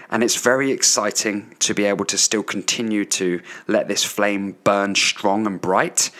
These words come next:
and to help others now from a different position, um, the one that feels most congruent to me. And I was willing to put it all on the line to find this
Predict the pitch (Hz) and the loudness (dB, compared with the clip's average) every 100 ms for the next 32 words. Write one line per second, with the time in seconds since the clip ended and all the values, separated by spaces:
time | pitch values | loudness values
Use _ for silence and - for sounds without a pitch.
0 | - - - - 98 101 - 117 104 - | -16 -16 -18 -8 -4 -2 0 0 0 -2
1 | 104 101 101 98 98 92 - - - 98 | -2 -2 -2 0 0 -2 -10 -12 -6 -4
2 | 92 110 - 104 107 - 95 110 - 190 | -4 -6 -4 -6 -6 -4 0 2 2 0
3 | - - - - - - - 101 98 101 | -6 -16 -18 -18 -18 -12 -2 0 0 -4
4 | - - 92 98 82 104 113 107 - 107 | -8 -6 -2 -2 -2 0 2 0 0 0
5 | 101 95 98 95 - 104 95 92 92 85 | 0 0 0 0 0 -2 -2 0 0 -2
6 | - - 95 87 92 78 73 - - - | -2 0 0 -2 -4 -4 -8 -12 -18 -18
7 | - 127 156 160 147 180 214 180 165 156 | -4 0 2 2 2 2 0 0 0 0
8 | 135 131 123 113 104 110 107 92 - - | 2 2 2 2 4 2 2 -2 -6 0
9 | 104 107 101 87 87 - - | 2 2 0 -2 0 0 0